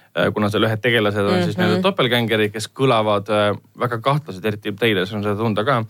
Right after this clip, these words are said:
Speaker 1: siis see film üllataval kombel, mina seda üldse ei oodanud, äh, purustas peaaegu et kõik, äh, U S A õudusfilmide rekordid. Nende hulka kuuluvad näiteks siis see, et see on pärast siis Quiet Place'i, siis Kena vaikne kohake, üks kõige edukama avanädalavahetuse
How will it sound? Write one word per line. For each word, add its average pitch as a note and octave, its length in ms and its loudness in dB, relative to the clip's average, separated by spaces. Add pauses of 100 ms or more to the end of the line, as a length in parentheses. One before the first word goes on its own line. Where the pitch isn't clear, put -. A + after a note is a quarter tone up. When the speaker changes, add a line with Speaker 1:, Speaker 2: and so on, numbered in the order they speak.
(300)
Speaker 1:
siis - 180 -4
see G#3 240 4
film D#3+ 400 2
üllataval C#3+ 500 2
kombel, D#3 360 2
mina F3+ 200 2
seda C#3 200 -2
üldse D#3 140 -4
ei C3 60 4
oodanud, C3 460 2
äh, A#2 160 2
purustas C3+ 480 0
peaaegu C3 280 2
et A#2 180 -4
kõik, - 460 -6
äh, A#2+ 200 4
U D3+ 80 2
S A#2 280 -2
A D3 220 4 (720)
õudusfilmide D3+ 640 2
rekordid. G2+ 480 0 (480)
Nende B2+ 140 4
hulka D3+ 180 0
kuuluvad C#3+ 340 4
näiteks C#3 300 -2
siis A#2+ 180 -2
see, E3 300 4
et B2 100 2
see - 200 -2
on B2 400 2
pärast D#3 260 2
siis A#2 100 -8
Quiet E3+ 320 0
Place'i, G#2 440 -2
siis G#2 180 -8
Kena C3+ 240 2
vaikne B2+ 280 0
kohake, A#2+ 500 0 (340)
üks C#3+ 160 -4
kõige C3 340 2
edukama B2+ 800 0
avanädalavahetuse B2+ 1040 0